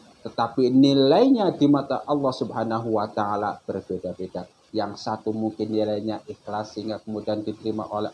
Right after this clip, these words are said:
Allah Subhanahu wa Ta'ala. Yang kedua, mungkin nilainya karena mencintai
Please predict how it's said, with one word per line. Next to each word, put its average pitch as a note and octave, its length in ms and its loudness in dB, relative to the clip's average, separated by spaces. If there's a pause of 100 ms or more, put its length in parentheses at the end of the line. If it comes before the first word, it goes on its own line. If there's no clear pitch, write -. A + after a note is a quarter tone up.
Allah G#2+ 160 -4
Subhanahu G#2+ 560 -8
wa G2+ 160 -4
Ta'ala. G#2+ 640 -4 (220)
Yang G#2+ 320 -4
kedua, G#2+ 320 0
mungkin A2+ 400 -2
nilainya B2+ 720 4
karena A2+ 240 -4
mencintai A2 560 -4